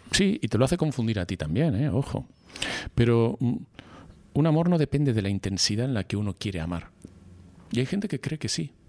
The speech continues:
Y eso no es así, porque hay una correlación entre los sentimientos y, y los juicios e ideas que tú tienes. Em, a ver.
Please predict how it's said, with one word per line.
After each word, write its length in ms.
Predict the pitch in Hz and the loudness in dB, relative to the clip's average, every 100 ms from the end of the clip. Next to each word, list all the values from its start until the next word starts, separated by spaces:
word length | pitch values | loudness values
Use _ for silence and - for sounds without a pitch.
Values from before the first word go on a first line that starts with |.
| - - - - - - - - - - - - - - | -20 -20 -20 -20 -20 -20 -20 -20 -20 -20 -20 -20 -8 -4
Y 80 | |
eso 180 | 82 - | 0 0
no 100 | 139 | 0
es 120 | - | 0
así, 240 | 80 - 143 | -2 -2 -2
porque 420 | 107 - 107 95 - - - | -4 -2 -2 -2 -8 -14 -4
hay 160 | 107 139 | 2 2
una 160 | 143 | 2
correlación 560 | - 117 107 92 139 117 | 0 -2 -2 -2 -2 0
entre 220 | 95 95 | -2 -2
los 180 | 87 - | -4 -2
sentimientos 840 | 95 85 104 147 165 202 - - _ - - - - - - - - - | -2 -2 2 2 2 -2 -6 -14 _ -18 -14 -12 -10 -10 -12 -14 -12 -2
y, 440 | 131 110 101 92 - | 2 4 2 0 -2
y 140 | 101 | -2
los 220 | 90 78 | 0 -2
juicios 540 | - 170 - 110 92 98 | 0 -2 0 -2 0 -2
e 60 | |
ideas 600 | 85 104 117 85 - - - - - - | 0 0 -2 -2 -2 -4 -8 -18 -18 -8
que 120 | - | -8
tú 240 | - 92 90 | -6 -8 -6
tienes. 480 | - 82 - - - - - - 226 - | -6 -6 -6 -10 -12 -20 -10 -6 -4 -6
Em, 380 | - 101 107 107 - | -4 -6 -6 -6 -4
a 100 | 101 | -2
ver. 200 | 85 | -2